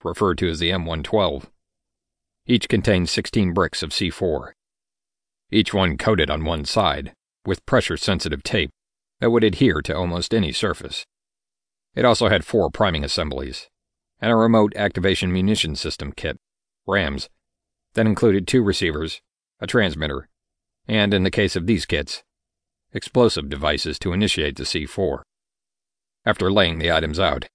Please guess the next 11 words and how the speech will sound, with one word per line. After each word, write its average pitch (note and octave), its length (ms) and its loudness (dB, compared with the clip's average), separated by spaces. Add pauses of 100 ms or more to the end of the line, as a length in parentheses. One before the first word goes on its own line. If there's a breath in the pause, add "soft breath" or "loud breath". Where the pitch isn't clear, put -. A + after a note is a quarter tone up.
(180)
Stryker G#2+ 440 0
waved F2 260 2
Sarge D#2 400 -2
to D2+ 100 -6
his D#2+ 160 -4
position D#2 500 -6 (420)
and B2 120 0
picked A#2 220 2
up F2 100 -2
the - 60 -10
transmitter. D#2+ 640 -2